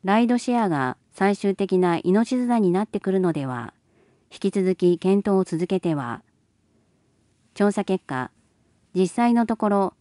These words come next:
市内でライドシェアができるかというと、非常にハードルが高い。現在、県下で行っているのは、ボランティアによる輸送。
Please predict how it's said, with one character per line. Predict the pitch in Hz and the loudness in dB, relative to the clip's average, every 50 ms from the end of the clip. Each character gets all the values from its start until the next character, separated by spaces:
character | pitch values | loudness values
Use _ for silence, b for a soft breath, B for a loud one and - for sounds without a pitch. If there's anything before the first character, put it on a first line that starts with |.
| _ | _
市 | - - - 247 | -10 -2 0 2
内 | 247 247 233 202 | 4 4 2 2
で | 160 143 139 135 - - - | 0 -2 -2 -4 -6 -4 -2
ラ | 175 202 233 | 0 0 2
イ | |
ド | 226 240 | 2 0
シ | 233 - - 247 | -2 -2 -2 0
ェ | 240 233 | 0 0
ア | |
が | 214 190 | 0 0
で | 165 165 | -2 -2
き | 165 - 226 | -2 -2 -2
る | 233 220 | -2 -2
か | - 202 | -2 -4
と | - 165 | -2 -2
い | 156 151 147 151 | -2 0 0 -2
う | 151 | -2
と、 | _ - 147 139 135 131 _ _ _ _ | _ -4 -4 -4 -4 -6 _ _ _ _
非 | - 170 | -4 -2
常 | 165 190 202 208 | 0 2 2 2
に | 202 190 | 2 0
ハ | 175 - 160 170 | -2 -2 -2 -2
ー | |
ド | 180 185 180 | 0 0 0
ル | 180 | 0
が | 170 160 156 | -2 -4 -6
高 | - 151 - 147 143 | -6 -8 -8 -6 -6
い。 | 131 117 - _ b b b b b b b b b b b b | -6 -6 -8 _ b b b b b b b b b b b b
現 | - 240 247 240 208 | 2 4 4 4 4
在、 | 190 175 156 143 135 - - | 2 2 2 0 -2 -6 -4
県 | - 240 247 240 | 0 0 0 2
下 | - 226 | 0 0
で | 185 170 | 0 0
行 | 143 131 - 170 175 175 | 0 0 2 2 2 2
っ | 175 | 0
て | 165 - 175 | 0 0 0
い | 175 170 | 0 2
る | 175 | 2
の | 165 165 143 | 2 0 0
は、 | 131 123 123 120 120 _ _ _ - | 0 -2 -2 -4 -6 _ _ _ -4
ボ | - 160 | -2 0
ラ | 185 220 240 | 2 4 2
ン | 233 | 2
テ | - 214 | 2 0
ィ | 202 | 0
ア | 185 | 2
に | 160 139 131 | 2 0 0
よ | 127 123 | -2 -2
る | 131 123 | -4 -4
輸 | 117 117 | -6 -8
送。 | 113 - - 127 123 120 117 - | -10 -8 -6 -4 -4 -4 -4 -6